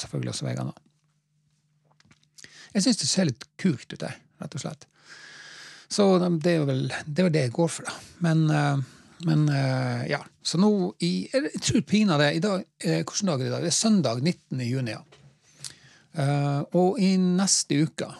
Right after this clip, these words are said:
så kommer jeg nok til å så begynne å, eh,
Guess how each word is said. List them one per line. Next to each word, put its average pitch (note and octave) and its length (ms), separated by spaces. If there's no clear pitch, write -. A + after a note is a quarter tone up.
så D#3 320
kommer C#3 320
jeg C#3+ 60
nok C#3+ 140
til D3 120
å - 80
så C3 80
begynne C3 460
å, B2 80
eh, A#2 160